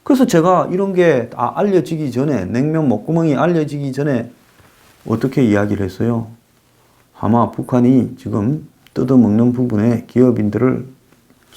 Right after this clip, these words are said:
참 대단히 좀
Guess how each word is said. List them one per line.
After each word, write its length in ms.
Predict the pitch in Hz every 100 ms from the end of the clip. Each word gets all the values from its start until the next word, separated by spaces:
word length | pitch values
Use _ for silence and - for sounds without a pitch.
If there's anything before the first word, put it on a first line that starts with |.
| -
참 300 | - - 104 - - _ _ _ _ _
대단히 760 | - 95 101 104 127 151 135 -
좀 360 | - 101 104 135